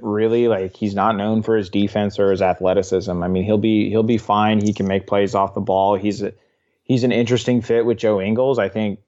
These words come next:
some of their, I mean, Joe Ingles is a better athlete and a better facilitator, but some of their skills and how they play outside of just their skin tone, a lot of their skill set is, is a little redundant.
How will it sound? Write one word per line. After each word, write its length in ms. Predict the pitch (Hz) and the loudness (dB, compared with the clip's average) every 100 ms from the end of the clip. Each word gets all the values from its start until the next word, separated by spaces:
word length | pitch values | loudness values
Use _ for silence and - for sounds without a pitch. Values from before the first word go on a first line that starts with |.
| _ | _
some 280 | - 104 104 | -8 -6 -4
of 60 | 107 | 0
their, 200 | 110 - | 0 2
I 60 | |
mean, 140 | 113 113 | 0 0
Joe 180 | 120 117 | 0 0
Ingles 300 | 113 110 101 | 0 -2 -4
is 120 | 95 | -6
a 40 | |
better 240 | 95 92 87 | -2 -2 -2
athlete 360 | 90 - 107 | -4 0 -2
and 80 | 101 | 0
a 40 | |
better 220 | 95 98 92 | 0 0 0
facilitator, 840 | 95 - 95 107 117 127 131 110 | -4 -2 0 0 0 0 0 0
but 360 | 92 87 - _ _ _ _ _ - | -2 -2 -8 _ _ _ _ _ -6
some 200 | 127 123 | 0 0
of 80 | |
their 140 | 120 113 | 2 0
skills 580 | - 101 101 113 117 110 | -2 -2 0 0 0 -2
and 120 | 101 | -2
how 160 | 104 | -2
they 160 | 98 98 | -2 -4
play 580 | - 101 104 107 104 - - _ _ - | -2 0 2 2 0 -6 -20 _ _ -4
outside 340 | 107 101 104 104 | -2 0 0 0
of 160 | 95 | -2
just 240 | - 101 - | -4 -4 -2
their 120 | 95 | -2
skin 340 | - 110 110 | 0 0 0
tone, 340 | 101 104 107 107 | 0 0 2 0
a 40 | |
lot 200 | 95 98 | 2 0
of 80 | 98 | 0
their 180 | 95 92 | 0 -2
skill 280 | - 104 101 | -4 -2 -4
set 320 | - 117 107 | -2 -2 0
is, 220 | 104 101 | 0 0
is 240 | - 101 101 | 0 0 0
a 60 | |
little 180 | 104 104 | 0 2
redundant. 640 | 101 92 92 101 110 127 | 0 0 -2 0 0 -2